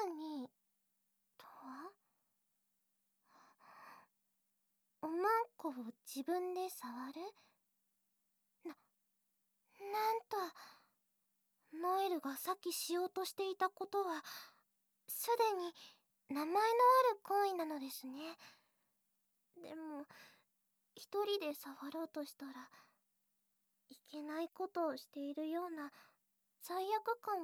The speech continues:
を覚えました。オナニーとは、しても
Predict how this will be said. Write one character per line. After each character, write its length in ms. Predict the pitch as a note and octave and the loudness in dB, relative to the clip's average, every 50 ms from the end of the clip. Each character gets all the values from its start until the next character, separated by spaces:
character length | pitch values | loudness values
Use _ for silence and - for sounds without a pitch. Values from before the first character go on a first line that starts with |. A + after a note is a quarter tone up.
| D4 C4+ B3+ | -2 -6 -10
を 60 | C4 | -12
覚 160 | - - C#4 C#4+ | -12 -10 -8 -8
え 80 | C#4+ | -8
ま 180 | C#4 C#4 D4 D4 | -8 -8 -10 -12
し 120 | D4 - | -12 -14
た。 240 | - - D#3+ D#3+ - - - - - _ _ _ _ _ _ _ _ _ _ _ _ _ _ _ _ _ _ _ _ _ _ _ _ _ _ _ _ | -14 -14 -14 -14 -16 -18 -20 -20 -20 _ _ _ _ _ _ _ _ _ _ _ _ _ _ _ _ _ _ _ _ _ _ _ _ _ _ _ _
オ 60 | - | -6
ナ 560 | - - F#4+ G#4 A4 A#4 A#4+ B4 A#4+ A4+ G4+ | -2 2 4 4 6 8 8 8 8 6 4
ニ 240 | F#4 F#4 F#4 F#4 E4+ | 2 2 2 0 0
ー 40 | - | -2
と 80 | - E4 | -4 -4
は、 240 | D#4 C#4 C#4+ C#4 - - - - - - - - _ _ _ _ _ _ _ _ _ - | -4 -4 -4 -6 -8 -10 -14 -16 -16 -18 -20 -20 _ _ _ _ _ _ _ _ _ -8
し 140 | - - - | -8 -2 2
て 100 | - A#4 A#4 A4 G#4 | 4 4 4 4 4
も 200 | F4+ D#4 - | 2 0 -2